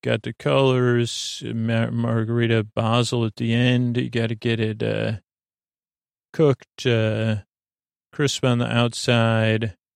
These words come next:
soft in the middle." Another drone shot. Everybody's working on their dough. Knead, not really sure.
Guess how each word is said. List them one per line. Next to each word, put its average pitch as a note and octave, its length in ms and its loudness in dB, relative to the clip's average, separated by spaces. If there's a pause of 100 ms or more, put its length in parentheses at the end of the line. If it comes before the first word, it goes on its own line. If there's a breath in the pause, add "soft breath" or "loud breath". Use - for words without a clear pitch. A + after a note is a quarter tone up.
soft A#2+ 420 -2
in A#2 80 -2
the A2 60 0
middle." G#2+ 720 0 (520)
Another A#2 280 0
drone A2 460 0
shot. A2 520 -4 (1300)
Everybody's A#2+ 380 2
working A2+ 800 2 (440)
on A#2 300 -2
their G#2+ 140 -2
dough. B2 800 4 (800)
Knead, B2 880 2 (720)
not B2 200 -2
really A#2+ 240 -2
sure. A#2 840 -2